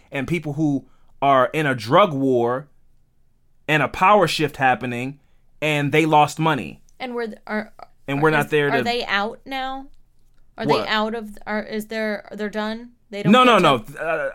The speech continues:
Speaker 1: I don't know the rules of soccer, but I think you, like, there's a,
Speaker 2: They
Speaker 1: you
Speaker 2: get
Speaker 1: lose
Speaker 2: another
Speaker 1: and there's, like, an
Speaker 2: game?
Speaker 1: elimination. That's, like, you lose twice and then you're out.
Speaker 2: Okay.
Speaker 1: So they just
Speaker 2: So
Speaker 1: lost the first one, but they're not out of the
Speaker 2: And
Speaker 1: tournament
Speaker 2: they're
Speaker 1: yet.
Speaker 2: still coming at them hot.
Speaker 1: Yes. So this is,
Speaker 2: Yikes.
Speaker 1: it's not even over yet, but they're already catching the heat.
Speaker 2: Yikes.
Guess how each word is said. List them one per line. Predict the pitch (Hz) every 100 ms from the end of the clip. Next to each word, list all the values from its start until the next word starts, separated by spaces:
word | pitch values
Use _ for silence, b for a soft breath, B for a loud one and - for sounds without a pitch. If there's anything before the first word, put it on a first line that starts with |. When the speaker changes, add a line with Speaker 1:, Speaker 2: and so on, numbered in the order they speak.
| -
Speaker 1:
I | 185
don't | 226
know | 220
the | 185
rules | 185 165
of |
soccer, | 151 175 165
but | 151
I | 147
think | 185 175
you, | 175 156
like, | 131 135 110 -
there's | 143 135
a, | 123 110
Speaker 2:
They | 107
Speaker 1:
you | 143 156
Speaker 2:
get | 180
Speaker 1:
lose |
Speaker 2:
another | 190 170
Speaker 1:
and | 165
there's, | 156
like, | 156
an | 147
Speaker 2:
game? | 139
Speaker 1:
elimination. | 147 143 135 139 135 139 123 120 107 _
That's, | 135 135 -
like, | 120 104 -
you | 160
lose | 156 147
twice | 147 160 127 117
and |
then | 107
you're | 95
out. | 78 - - -
Speaker 2:
Okay. | 226 220 220 220 214 214
Speaker 1:
So | 151 139
they | 156
just | 170 165
Speaker 2:
So |
Speaker 1:
lost | 196 185
the | 156
first | - 170 160
one, | 135 123 113
but | 117
they're | 135
not | 131 127
out | 127
of | 117
the | 104
Speaker 2:
And |
Speaker 1:
tournament | 110 107 214 107
Speaker 2:
they're |
Speaker 1:
yet. | 73
Speaker 2:
still | 214
coming | 220 208 190
at | 180 180
them | 196
hot. | 175 - 196 190 - -
Speaker 1:
Yes. | 143 160 95
So | - 139
this | 170 180
is, | 180
Speaker 2:
Yikes. | 151
Speaker 1:
it's | 147
not | 214
even | 214 185 165
over | 202 143
yet, | 120 110 107 -
but | 117 107
they're | 123
already | 120 113 101
catching | 104 92 80
the | 76
heat. | -
Speaker 2:
Yikes. | - -